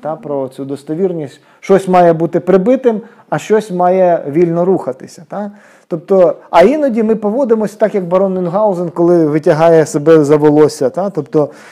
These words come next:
я вважаю, що я стою, е, значить, на, на болотистій, на болотистому ґрунті, та?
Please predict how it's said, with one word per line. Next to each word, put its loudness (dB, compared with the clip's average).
я 6
вважаю, 4
що 0
я 4
стою, 2
е, -2
значить, -8
на, -2
на -4
болотистій, -4
на -8
болотистому -6
ґрунті, -4
та? -4